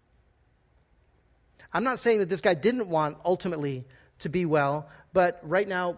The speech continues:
from his answer, what we see is that he's stuck.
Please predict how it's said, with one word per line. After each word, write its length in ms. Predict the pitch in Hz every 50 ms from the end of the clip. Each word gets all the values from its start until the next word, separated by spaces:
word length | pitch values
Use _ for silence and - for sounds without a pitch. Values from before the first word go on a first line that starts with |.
| 156 147
from 140 | - 185 170
his 160 | 160 165 139
answer, 300 | 170 165 165 160 - 170
what 120 | 151 160 156
we 100 | 151 139
see 220 | - - 196 185
is 100 | 160 131
that 160 | 151 147 -
he's 260 | - - 151 135 110
stuck. 540 | - - - - - - 76 - - _ -